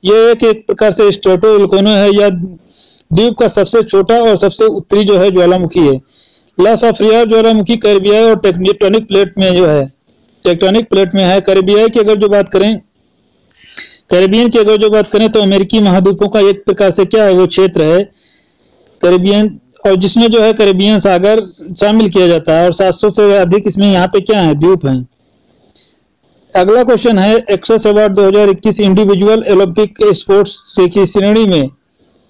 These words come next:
स्पोर्ट्स की श्रेणी में Sports of the decades award किसने जो है जीता है? वो एमसी मैरी कॉम ने जीता है।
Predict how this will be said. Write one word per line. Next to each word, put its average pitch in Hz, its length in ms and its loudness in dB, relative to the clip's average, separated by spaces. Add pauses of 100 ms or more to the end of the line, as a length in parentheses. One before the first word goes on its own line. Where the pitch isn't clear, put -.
(180)
स्पोर्ट्स 220 320 0
की 226 120 0
श्रेणी 202 400 2
में 214 220 2
Sports 214 640 0 (420)
of 180 60 2
the 190 160 0
decades 190 420 0
award 160 560 0
किसने 214 280 0
जो 214 140 2
है 208 100 2
जीता 196 320 0
है? 151 180 -2 (1040)
वो 233 420 0 (200)
एमसी 214 280 0
मैरी 220 260 0
कॉम 214 220 0
ने 208 120 0
जीता 190 340 -2
है। 190 300 0